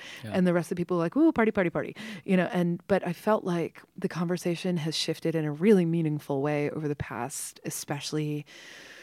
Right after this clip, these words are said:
Speaker 2: year. Um,
Speaker 1: Mm-hmm.
Speaker 2: people die all the time.
Speaker 1: Yes.
Speaker 2: All
Speaker 1: Yes.
Speaker 2: the time.
Speaker 1: Yeah.
Speaker 2: And I, I can't even, I st-, I was counting at one point after, after Tony, and I know he and John were, like,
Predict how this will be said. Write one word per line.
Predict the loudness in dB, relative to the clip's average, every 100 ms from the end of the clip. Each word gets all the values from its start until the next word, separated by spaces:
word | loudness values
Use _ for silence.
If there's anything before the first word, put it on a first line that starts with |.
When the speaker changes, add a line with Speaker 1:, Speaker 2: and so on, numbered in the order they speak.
| -20 -20 _
Speaker 2:
year. | 4 6 8 4 2 -4 -10 -4
Um, | -2 -2 -4
Speaker 1:
Mm-hmm. | -6 -6
Speaker 2:
people | -6 -6 -6
die | -4 -4 -4
all |
the | -8 -10
time. | -8 -8 -6
Speaker 1:
Yes. | -8 -6 -10 -16 _ -4
Speaker 2:
All | -2
Speaker 1:
Yes. | 0
Speaker 2:
the | 0
time. | -2 -12 -14 -18 -20 _ _ _ _ _ _
Speaker 1:
Yeah. | -12 -12 -16 _ _ _ _ -6
Speaker 2:
And | -4 -2 -2
I, | -2 -2
I | -6
can't | -2 -2
even, | 0 -2
I | -4
st-, | -2 -2
I |
was | -2
counting | 0 0 0 0
at | -2
one | -4
point | -4 -6 -6
after, | -8 -6 -6 -6
after | -8 -6 -6 -6
Tony, | -4 -2 -2
and | -2
I | 0
know | 0
he | -2 -4
and | -4
John | -4 -4
were, | -4
like, | -6 -8